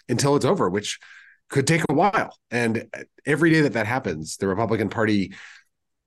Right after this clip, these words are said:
uh, completely <laughs> loses its message about everything else. I, I know that the G O P is trying to fundraise for their national convention next summer. Uh, if they would like to instead be trying to fundraise to defend an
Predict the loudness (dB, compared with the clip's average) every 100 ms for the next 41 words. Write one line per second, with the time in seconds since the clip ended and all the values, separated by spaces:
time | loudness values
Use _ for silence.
0 | _ _ _ _ _ _ _ _ -18 -18
1 | -20 -12 -10 -6 0 2 2 4 6 6
2 | 6 2 0 -2 0 0 0 2 0 0
3 | -2 -2 -4 -6 -8 -8 -6 -2 0 2
4 | 2 2 4 4 2 0 0 0 0 0
5 | 2 0 0 0 2 0 0 2 2 2
6 | 0 -2 -2 -4 -4 -8 -10 -18 -20 -20
7 | _ -2 0 -2 -6 0 2 4 2 0
8 | 0 2 2 2 2 0 -4 -4 2 2
9 | 2 0 -4 -16 _ 0 0 2 0 2
10 | 2 2 -2 -2 0 0 0 -2 -2 -2
11 | -2 -6